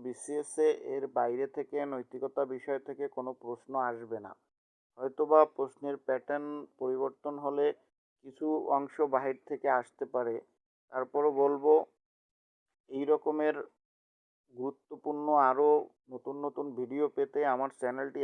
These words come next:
এখনই সাবস্ক্রাইব করে রাখুন। প্রতিটি অধ্যায় এবং প্রতিটি বিষয় থেকে পর্যায়ক্রমে ভিডিও আপলোড করা হবে।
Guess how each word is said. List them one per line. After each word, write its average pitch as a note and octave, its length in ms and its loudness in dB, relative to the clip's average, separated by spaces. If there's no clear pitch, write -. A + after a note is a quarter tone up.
এখনই C#3 320 -10
সাবস্ক্রাইব C3 460 -6
করে C#3 220 -2
রাখুন। D3 320 -4
প্রতিটি D3+ 420 -8
অধ্যায় D3+ 480 2
এবং C#3+ 140 -4
প্রতিটি C#3 380 -12
বিষয় C#3+ 360 0
থেকে C#3 340 -4
পর্যায়ক্রমে D3+ 720 0
ভিডিও C3 260 0
আপলোড C3+ 360 0
করা C3 220 2
হবে। G#2 200 -2